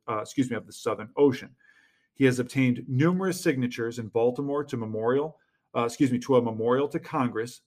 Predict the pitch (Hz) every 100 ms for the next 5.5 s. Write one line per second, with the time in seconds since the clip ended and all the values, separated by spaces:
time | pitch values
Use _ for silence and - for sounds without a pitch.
0 | _ _ _ 123 117 127 127 117 107 113
1 | - _ _ _ _ 127 123 151 151 135
2 | 117 127 156 156 160 151 143 135 120 120
3 | 131 143 - 139 131 139 123 127 123 -
4 | 147 104 - _ _ _ _ 135 131 123
5 | 143 147 131 120 -